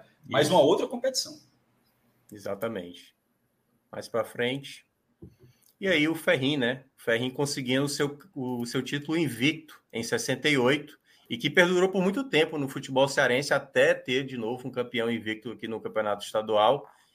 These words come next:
Speaker 2: Foi uma época também que o Ferroviário conseguiu montar uma ótima equipe, né? Era,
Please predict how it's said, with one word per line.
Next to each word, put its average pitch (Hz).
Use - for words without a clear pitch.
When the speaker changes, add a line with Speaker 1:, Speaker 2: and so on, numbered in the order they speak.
Speaker 2:
Foi 123
uma 123
época 120
também 117
que 113
o -
Ferroviário 104
conseguiu 131
montar 139
uma 127
ótima 160
equipe, 131
né? 110
Era, 110